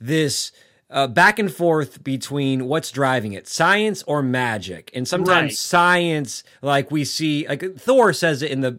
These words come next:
Speaker 1: the Thor movie, the first Thor movie. He's like, "What you call science, we call magic, and what we call magic, you could call science,"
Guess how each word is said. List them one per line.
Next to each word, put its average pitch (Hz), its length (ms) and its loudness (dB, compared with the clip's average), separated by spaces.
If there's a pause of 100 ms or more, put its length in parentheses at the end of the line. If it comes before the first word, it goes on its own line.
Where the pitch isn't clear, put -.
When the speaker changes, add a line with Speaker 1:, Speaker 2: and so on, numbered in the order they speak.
Speaker 1:
the 139 200 -8
Thor 156 260 2
movie, 104 240 -4
the 101 80 -10
first 131 280 -8
Thor 131 180 -2
movie. 104 240 -6
He's 92 100 -12
like, 90 120 -12
"What 92 180 -12
you 110 100 -8
call 110 520 -6
science, 120 540 -4
we 117 140 -6
call 110 220 -4
magic, 107 440 -8
and 104 100 -10
what 104 180 -8
we 110 100 -10
call 110 240 -6
magic, 104 340 -8
you 110 100 -12
could 104 120 -14
call 113 200 -6
science," 104 580 -10